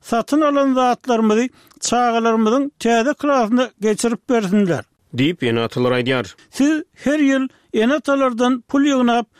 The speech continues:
Speaker 1: täze zatlary satyn alýarsyňyz"
Speaker 2: diýip, olar belleýär. Eni atalar tomutky diýince alış mewsüminde sınıf otaglarynyň ýitirim bolan kondisionerleriň satylanyny anonýanlyklaryny aýdýarlar. Şol bir wagtda olar sınıf otaglaryna zerur bolan zatlaryň şol sanda sınıflardaky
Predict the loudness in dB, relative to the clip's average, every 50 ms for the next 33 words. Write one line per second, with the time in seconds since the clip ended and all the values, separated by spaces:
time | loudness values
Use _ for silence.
0 | _ _ _ _ -2 0 0 2 0 0 0 0 0 0 -2 -2 -2 -2 0 0
1 | -2 -8 -12 -14 -4 -4 -4 -2 0 0 0 2 2 0 0 0 0 0 2 0
2 | 0 0 0 -2 -2 -2 -4 _ _ _ _ _ _ -4 -2 0 0 -2 -2 -2
3 | -2 0 0 -2 0 -2 -2 0 0 0 0 0 -2 -4 -6 -12 _ _ _ _
4 | -4 -2 0 0 0 0 -2 -2 -2 0 0 0 -2 -2 -2 -2 -2 -2 -2 -2
5 | 0 0 0 0 0 0 -2 -2 -4 -2 -2 0 0 0 0 0 0 0 0 -2
6 | -2 -2 -4 -2 -2 -4 -2 -2 -2 0 0 0 0 0 0 0 -2 -4 -4 -2
7 | 0 0 2 0 0 -2 -2 -2 -2 -2 -2 -2 -4 -2 -2 -2 -2 0 0 0
8 | 0 0 -2 -4 _ _ -8 -4 -4 -4 -4 -4 -4 -2 0 0 0 0 0 -2
9 | -2 -2 -2 -2 -2 -2 -2 -4 -4 -4 -4 -2 -2 -2 -2 -2 -2 -2 0 0
10 | -2 -2 -4 _ _ _ _ -10 -4 -4 -2 0 0 0 0 0 -2 -2 -2 0
11 | 0 0 -2 -2 -2 -4 -2 0 -2 -2 0 0 0 2 2 0 2 0 0 0
12 | -2 -2 -2 0 0 0 0 0 0 0 0 -2 -2 -2 -4 -2 -2 -2 -2 -2
13 | -4 -4 -2 -2 -2 -2 -2 -2 -2 -4 -4 -2 -2 -4 -2 0 -2 -4 -2 -2
14 | -6